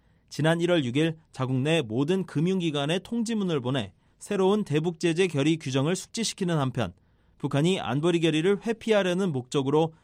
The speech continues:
위장 회사를 이용할 수 있는 만큼 주의를 기울여야 한다고 강조했습니다. 아울러 북한과 연계된 사업과 무역에 종사하는 싱가포르 개별 사업체에 연락을 취해 이삼이로에 명시된 제한 사항들을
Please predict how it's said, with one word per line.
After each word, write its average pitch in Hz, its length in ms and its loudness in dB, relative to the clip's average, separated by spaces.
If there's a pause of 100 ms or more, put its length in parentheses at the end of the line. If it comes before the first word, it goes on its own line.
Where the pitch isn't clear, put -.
(140)
위장 170 340 0
회사를 170 440 2
이용할 160 360 2
수 160 120 -2
있는 139 200 0
만큼 110 380 -2 (360)
주의를 151 500 2
기울여야 160 560 2
한다고 120 400 -2
강조했습니다. 120 760 -2 (760)
아울러 175 440 6
북한과 180 480 2
연계된 160 440 0
사업과 196 560 0
무역에 147 440 2
종사하는 139 580 -2
싱가포르 185 640 -2
개별 151 360 0
사업체에 147 720 -2
연락을 147 400 0
취해 135 320 -4 (420)
이삼이로에 165 800 2
명시된 139 480 -2
제한 156 300 -2
사항들을 139 600 -2